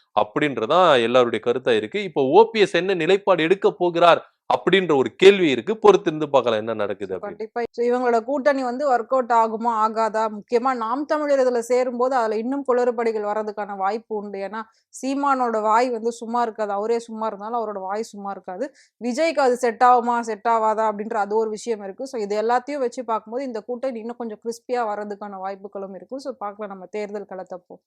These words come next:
Speaker 2: So இதெல்லாம் ஒரு பக்கம் இருக்க, நம்ம ஏற்கனவே பேசியிருந்தோம். பன்னெண்டு வருஷத்துக்கு அப்புறமா பாமக வந்துட்டு ஒரு மாநாடு நடத்தியிருந்தாங்க. So அது எந்த அளவுக்கு வெற்றிகரமா முடிய போகுது அப்படின்றத பார்க்கலாம்னு நம்மளும் வந்து சொல்லியிருந்தோம்.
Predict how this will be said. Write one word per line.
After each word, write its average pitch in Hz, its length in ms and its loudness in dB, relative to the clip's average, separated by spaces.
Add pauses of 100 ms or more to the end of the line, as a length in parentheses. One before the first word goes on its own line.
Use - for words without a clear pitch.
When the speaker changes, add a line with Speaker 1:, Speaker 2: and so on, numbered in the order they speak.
(200)
Speaker 2:
So 262 100 -6
இதெல்லாம் 269 340 -2
ஒரு 262 160 0
பக்கம் 247 300 -6
இருக்க, 214 300 -8
நம்ம 254 260 -8
ஏற்கனவே 240 460 -4
பேசியிருந்தோம். 226 640 -6 (100)
பன்னெண்டு 247 260 -4
வருஷத்துக்கு 240 420 -6
அப்புறமா 220 440 -6
பாமக 220 380 -4
வந்துட்டு 208 640 -4
ஒரு 208 460 -4
மாநாடு 220 440 -2
நடத்தியிருந்தாங்க. 196 640 -6
So 269 220 -6
அது 208 200 -2
எந்த 226 240 -4
அளவுக்கு 247 340 -4
வெற்றிகரமா 240 520 -8
முடிய 233 360 -6
போகுது 226 340 -6
அப்படின்றத 208 380 -8 (160)
பார்க்கலாம்னு 208 320 -4
நம்மளும் 202 420 -8
வந்து 202 80 -14
சொல்லியிருந்தோம். 190 500 -12